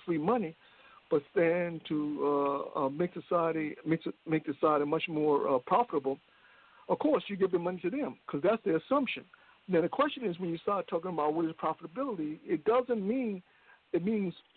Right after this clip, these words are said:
prop-, you know, property, I mean, pr-, uh, uh, uh, con-, uh, increase,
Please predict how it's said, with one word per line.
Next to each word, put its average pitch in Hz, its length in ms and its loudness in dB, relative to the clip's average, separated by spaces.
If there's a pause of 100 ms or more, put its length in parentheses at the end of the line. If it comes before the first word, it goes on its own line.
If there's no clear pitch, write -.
(120)
prop-, - 320 -2
you 170 80 -2
know, 151 80 -2
property, 170 420 -2
I 160 60 -2
mean, 143 180 -2
pr-, - 220 -12
uh, 147 440 -2
uh, 139 200 -2 (560)
uh, 147 100 6 (160)
con-, 151 240 0 (220)
uh, 190 320 -2
increase, 156 400 2